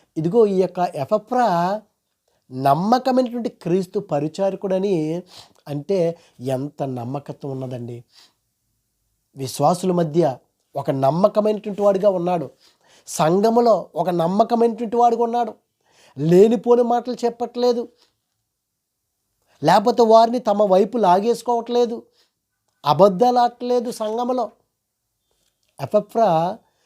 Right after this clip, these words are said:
క్రీస్తుకి నమ్మకమైనటువంటి పరిచారకుడిగా ఉన్నాడంటే, దేవుని యొక్క జీవ గ్రంథంలో రాయబడింది మనం మాట్లాడుకుంటున్నామంటే ఎంత నమ్మకంగా పరిచర్య చేశాడండి. తనకున్న లేకపోయినా సరే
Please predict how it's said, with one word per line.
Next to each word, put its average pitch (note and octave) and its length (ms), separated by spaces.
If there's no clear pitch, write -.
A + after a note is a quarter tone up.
క్రీస్తుకి G#3+ 1040
నమ్మకమైనటువంటి F3 800
పరిచారకుడిగా D#3 680
ఉన్నాడంటే, C#3+ 800
దేవుని C#3 360
యొక్క E3 160
జీవ C#3 340
గ్రంథంలో E3+ 500
రాయబడింది D#3 720
మనం C3 280
మాట్లాడుకుంటున్నామంటే C#3 1000
ఎంత C3+ 420
నమ్మకంగా D3+ 600
పరిచర్య C#3 500
చేశాడండి. C3+ 480
తనకున్న D3+ 580
లేకపోయినా F#3+ 680
సరే F#3+ 360